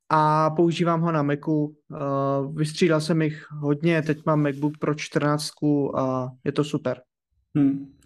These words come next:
Speaker 2: V podstatě ta zpráva o tom, že i-, že Final Cut bude na iPadu, byla poměrně nečekaná. Myslím si, že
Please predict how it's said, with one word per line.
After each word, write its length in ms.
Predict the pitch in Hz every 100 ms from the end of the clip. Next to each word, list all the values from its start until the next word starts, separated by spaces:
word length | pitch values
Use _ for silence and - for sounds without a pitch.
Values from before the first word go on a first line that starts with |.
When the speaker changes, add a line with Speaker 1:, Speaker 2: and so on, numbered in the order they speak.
| - - - _
Speaker 2:
V 40 |
podstatě 540 | - 143 170 170 185 - - - - _
ta 140 | - 175
zpráva 480 | - - 175 175 185
o 120 | 175
tom, 200 | 180 180
že 100 | 180 -
i-, 220 | 165 160 160 175 165
že 360 | 165 165 165 156
Final 220 | 175 170
Cut 140 | 180
bude 200 | 165 170
na 180 | 175 156
iPadu, 300 | 160 175 170
byla 220 | 170 175
poměrně 540 | 175 165 165 170 185 185
nečekaná. 640 | 151 156 139 143 143 151
Myslím 400 | 180 180 - 151
si, 120 | 151
že 160 | 151